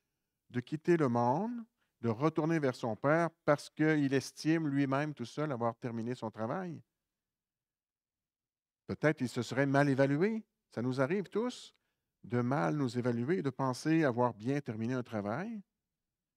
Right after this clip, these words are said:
mais en réalité l'avoir mal fait. Jésus se serait-il trompé ? Eh bien non, puisque c'est aussi l'avis du Père, le Père qui l'accepte dans sa présence glorieuse.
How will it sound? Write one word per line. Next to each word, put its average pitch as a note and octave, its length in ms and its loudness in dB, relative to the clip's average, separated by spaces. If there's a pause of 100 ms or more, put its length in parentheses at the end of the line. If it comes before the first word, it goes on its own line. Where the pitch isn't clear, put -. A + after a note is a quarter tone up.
(160)
mais G#2+ 100 -4
en A2 80 0
réalité G#2+ 480 -4
l'avoir G#2 320 -2
mal G2 220 -6
fait. D3+ 320 -12 (2000)
Jésus B2 300 -2
se D3 120 -4
serait-il C3 420 -2
trompé ? D#3 640 -4 (1000)
Eh G2+ 60 -8
bien B2+ 200 0
non, A#3 320 0
puisque D#3+ 340 -2
c'est D3+ 280 -2
aussi F#3+ 500 2
l'avis E3 560 0
du B2+ 160 -10
Père, F#3+ 500 -4 (960)
le F#2+ 100 -8
Père F#3 320 0
qui B2 160 -4
l'accepte B2 540 -4
dans B2+ 140 -4
sa B2 160 -8
présence A#2 480 -8
glorieuse. G2 580 -8